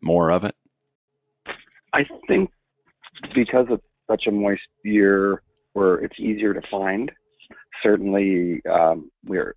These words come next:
Speaker 2: in, in areas we expect to find it that haven't, uh, fully adopted the resistant varieties. There's significant patches, um, that are very large.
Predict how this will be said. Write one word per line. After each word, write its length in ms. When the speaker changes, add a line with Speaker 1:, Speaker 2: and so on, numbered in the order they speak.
Speaker 2:
in, 160
in 160
areas 420
we 140
expect 420
to 80
find 320
it 180
that 200
haven't, 380
uh, 120
fully 240
adopted 540
the 220
resistant 560
varieties. 420
There's 220
significant 680
patches, 500
um, 340
that 100
are 60
very 260
large. 600